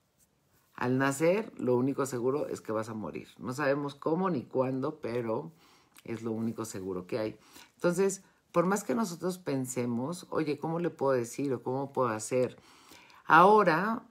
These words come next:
se ha intensificado porque estamos en una condición extraordinaria en esta experiencia. Entonces, de repente,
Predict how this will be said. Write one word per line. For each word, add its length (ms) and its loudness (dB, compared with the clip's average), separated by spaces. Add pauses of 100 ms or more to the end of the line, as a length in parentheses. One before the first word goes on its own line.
se 200 -2
ha 480 2 (960)
intensificado 1600 -4 (960)
porque 600 0
estamos 560 -4
en 120 -4
una 220 -4
condición 600 -4
extraordinaria 1120 -4
en 180 -4
esta 240 -6
experiencia. 840 -8 (420)
Entonces, 240 -4
de 80 2
repente, 760 0